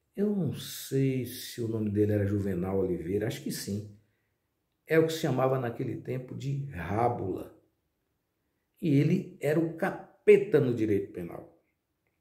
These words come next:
Nós temos, por exemplo, Antônio Martins de saudosa memória, jornalista de Itambé, que era um excelente tribuno, um rábulo, um advogado de marca maior.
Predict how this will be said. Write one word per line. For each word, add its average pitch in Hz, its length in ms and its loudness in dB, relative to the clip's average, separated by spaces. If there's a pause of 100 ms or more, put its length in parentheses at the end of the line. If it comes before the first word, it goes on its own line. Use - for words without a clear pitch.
(680)
Nós 226 340 6
temos, 151 320 4
por 127 220 0
exemplo, 113 680 2 (600)
Antônio 233 600 6
Martins 143 600 0
de 107 120 -6
saudosa 101 520 0
memória, 101 540 2
jornalista 101 720 -2
de 95 80 -8
Itambé, 98 720 -4 (160)
que - 160 -4
era 277 180 0
um 269 100 0
excelente 180 840 4
tribuno, 139 760 -2
um 294 200 -2
rábulo, 147 480 4
um 151 80 4
advogado 151 600 2
de 233 60 -2
marca 175 340 0
maior. 202 680 0